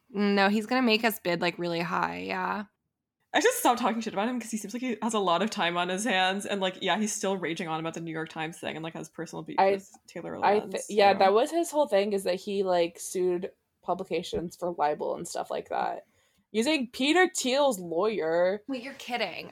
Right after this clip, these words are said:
Speaker 1: Okay, so yeah, he is
Speaker 3: No, I'm so
Speaker 1: he's,
Speaker 3: serious.
Speaker 1: he's around then.
Speaker 3: He's,
Speaker 1: Okay.
Speaker 3: he's definitely around.
Speaker 1: Yeah.
Speaker 3: He's definitely thinking about us right now. Um, anyway, so the point of this is to say, yeah, it became,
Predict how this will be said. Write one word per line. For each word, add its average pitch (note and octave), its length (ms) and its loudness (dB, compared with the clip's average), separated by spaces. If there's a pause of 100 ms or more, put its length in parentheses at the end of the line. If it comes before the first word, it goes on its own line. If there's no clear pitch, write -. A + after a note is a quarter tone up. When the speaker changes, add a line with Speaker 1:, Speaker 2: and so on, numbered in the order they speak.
Speaker 1:
Okay, A#3+ 260 -4
so F#3+ 140 -6
yeah, F#3+ 260 2
he G#3 140 -6
is G#3 100 0
Speaker 3:
No, A#3+ 160 4
I'm C4 140 4
so - 220 2
Speaker 1:
he's, B3 160 4
Speaker 3:
serious. G3 560 4
Speaker 1:
he's A3+ 160 4
around E3+ 400 6
then. B3 100 0
Speaker 3:
He's, A#3 260 -2
Speaker 1:
Okay. G3+ 400 -4 (540)
Speaker 3:
he's A3 220 -4
definitely C#4 320 4
around. F#3 320 2
Speaker 1:
Yeah. G3 80 0
Speaker 3:
He's G3 100 0
definitely A3+ 400 -2
thinking F3 400 -4
about D#3+ 220 0
us E3 160 -2
right D#3 160 -4
now. D#3 420 -2 (680)
Um, F3+ 520 2 (800)
anyway, F3 560 4
so G3+ 500 6
the A3 180 2
point C4+ 440 -2
of - 340 -4
this F#3 320 2
is G3 240 0
to G#3 100 -6
say, F3 300 4
yeah, E3+ 220 6
it F#3 140 0
became, A#3+ 720 -2